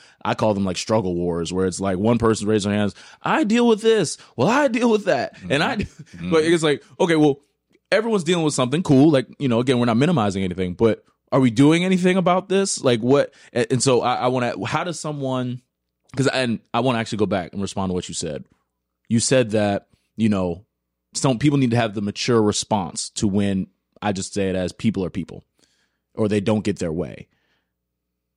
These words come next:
Speaker 1: Ultimately, going to church is about focusing on God, not, quote unquote, going to a building.
Speaker 2: Right.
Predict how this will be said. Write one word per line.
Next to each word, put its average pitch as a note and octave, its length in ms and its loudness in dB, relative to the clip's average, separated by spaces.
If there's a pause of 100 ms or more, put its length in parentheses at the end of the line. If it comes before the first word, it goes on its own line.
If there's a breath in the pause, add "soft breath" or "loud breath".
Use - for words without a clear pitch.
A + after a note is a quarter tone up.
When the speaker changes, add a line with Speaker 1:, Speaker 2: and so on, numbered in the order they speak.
(100)
Speaker 1:
Ultimately, C3+ 540 2
going C3+ 340 2
to A2+ 120 -4
church A2+ 640 0 (200)
is A#2 200 2
about G2+ 340 0
focusing G#2 460 -2
on F2+ 180 -4
God, C#2 380 -10 (220)
not, G#2+ 640 0 (340)
quote A#2 220 2
unquote, G#2 440 0
going A2 340 0
to G#2 200 -2
a F2 60 -4
building. E2+ 760 -6
Speaker 2:
Right. D#2+ 360 -14